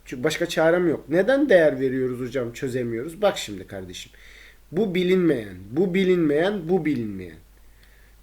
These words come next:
Üç tane bilinmeyeniniz var ve iki tane denkleminiz var. Yani bunu zaten direkt böyle işlem yaparak çözemem. İlla ki değer vermem gerekiyor.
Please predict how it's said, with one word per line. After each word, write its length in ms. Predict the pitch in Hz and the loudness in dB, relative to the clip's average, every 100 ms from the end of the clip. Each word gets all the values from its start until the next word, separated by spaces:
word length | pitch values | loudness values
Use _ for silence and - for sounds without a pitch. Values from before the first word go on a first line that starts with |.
| - 220 | -4 0
Üç 280 | 262 - | 2 0
tane 400 | - 180 185 226 | -2 0 6 4
bilinmeyeniniz 800 | 190 185 220 202 175 147 135 123 | 4 0 2 6 6 4 0 -2
var 240 | 190 226 180 | -2 0 -2
ve 80 | - | -2
iki 280 | 160 160 226 | -6 -8 -6
tane 420 | 226 202 160 143 | 0 2 4 2
denkleminiz 720 | 131 123 120 123 113 107 98 101 | 0 -4 -4 -6 -4 -8 -10 -12
var. 120 | 92 - - - - | -12 -16 -20 -20 -2
Yani 200 | 160 170 | 0 2
bunu 320 | 226 247 170 | 2 0 -2
zaten 540 | 143 160 - 240 214 156 - 131 | 0 0 2 0 0 -6 -14 -6
direkt 300 | 160 214 214 | 2 2 4
böyle 220 | 185 180 | 2 2
işlem 380 | 143 - 180 196 | 0 -4 -2 0
yaparak 380 | 226 214 151 - | 2 2 0 -4
çözemem. 520 | 151 135 185 180 127 | -6 0 2 2 0
İlla 360 | 151 214 226 185 | -4 -2 0 0
ki 160 | 135 | -2
değer 320 | 131 147 170 156 | 0 2 2 4
vermem 420 | 139 120 107 104 | 2 0 -6 -8
gerekiyor. 440 | 104 101 - 98 | -8 -10 -10 -14